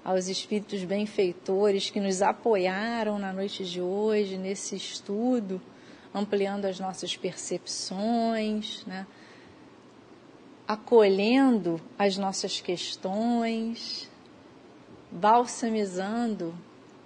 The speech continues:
os nossos corações, certamente. Muito agradecidos estamos por essa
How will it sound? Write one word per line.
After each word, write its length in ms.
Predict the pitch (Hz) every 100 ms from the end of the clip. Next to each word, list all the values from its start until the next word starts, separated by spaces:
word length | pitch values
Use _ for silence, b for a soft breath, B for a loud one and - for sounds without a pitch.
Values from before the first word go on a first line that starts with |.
| -
os 140 | - 190
nossos 460 | 202 190 - -
corações, 1120 | - 196 185 170 - - 190 202 220 226 233 -
certamente. 1040 | 269 - 185 175 180 214 254 254 - - - - - B B B B -
Muito 240 | 220 254 269
agradecidos 840 | 240 226 220 214 208 220 202 202
estamos 640 | 214 233 - 165 160 170 -
por 140 | -
essa 240 | 180 -